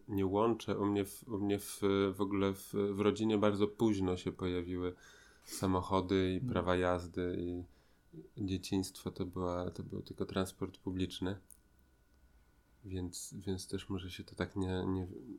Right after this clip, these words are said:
Speaker 1: mi się to tak nie wbiło do głowy jako taka integralna część
Speaker 2: To
Speaker 1: toż-,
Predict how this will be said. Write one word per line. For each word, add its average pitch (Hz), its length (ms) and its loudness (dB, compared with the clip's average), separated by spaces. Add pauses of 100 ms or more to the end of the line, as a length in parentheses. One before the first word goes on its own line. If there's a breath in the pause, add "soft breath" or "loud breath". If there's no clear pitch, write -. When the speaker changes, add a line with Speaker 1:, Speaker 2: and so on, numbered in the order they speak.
(480)
Speaker 1:
mi 98 80 -6
się 104 160 0
to - 220 -4
tak - 240 -6
nie 101 120 4
wbiło 98 340 4
do 92 120 2
głowy 90 320 4
jako 80 240 -4
taka 82 440 -4 (600)
integralna 87 840 2
część - 680 -4 (300)
Speaker 2:
To 135 80 6
Speaker 1:
toż-, 135 80 0